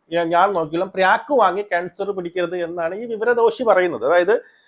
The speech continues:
ക്യാൻസർ വരുന്നത് പ്രാക്ക് വാങ്ങിയിട്ടാണ് എന്നുള്ളതാണ് ഇവർ പറഞ്ഞിരിക്കുന്നത്. മനസ്സിലായോ? എന്തുകൊണ്ടാണ് ഇങ്ങനെ ഒരു കമന്റ് ഇടാൻ കാരണം എന്ന് വെച്ച് കഴിഞ്ഞാൽ ഇവന്റെ പോസ്റ്റ് ആണ്.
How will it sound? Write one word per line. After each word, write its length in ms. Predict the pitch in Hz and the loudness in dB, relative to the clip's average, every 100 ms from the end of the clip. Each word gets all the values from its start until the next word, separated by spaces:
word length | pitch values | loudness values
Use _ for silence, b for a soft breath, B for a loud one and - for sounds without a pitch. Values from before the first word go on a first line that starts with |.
| b _ | b _
ക്യാൻസർ 500 | 185 185 240 262 294 | 6 6 4 0 6
വരുന്നത് 360 | 269 233 226 226 | 6 6 4 2
പ്രാക്ക് 460 | 233 196 190 208 262 | 4 4 4 0 -2
വാങ്ങിയിട്ടാണ് 680 | 247 214 202 202 190 170 180 | 0 0 -2 0 2 2 2
എന്നുള്ളതാണ് 600 | 190 170 185 185 139 156 | 0 0 2 2 0 0
ഇവർ 200 | 170 220 285 | -4 0 2
പറഞ്ഞിരിക്കുന്നത്. 520 | 302 302 170 120 123 | 2 0 -2 -6 -4
മനസ്സിലായോ? 600 | 196 202 160 139 _ 214 | -4 0 -2 -2 _ 0
എന്തുകൊണ്ടാണ് 540 | 254 311 311 294 277 | 2 4 6 8 6
ഇങ്ങനെ 260 | 262 262 262 | 4 6 10
ഒരു 180 | 247 240 | 10 8
കമന്റ് 280 | 185 202 254 | 0 0 0
ഇടാൻ 220 | 247 240 | 0 4
കാരണം 260 | 190 175 190 | 4 4 0
എന്ന് 100 | 185 | -8
വെച്ച് 140 | 135 | -12
കഴിഞ്ഞാൽ 240 | 151 185 196 | -20 -14 -8
ഇവന്റെ 200 | 202 208 | -2 -2
പോസ്റ്റ് 400 | 208 220 254 | 4 4 4
ആണ്. 140 | 147 | -4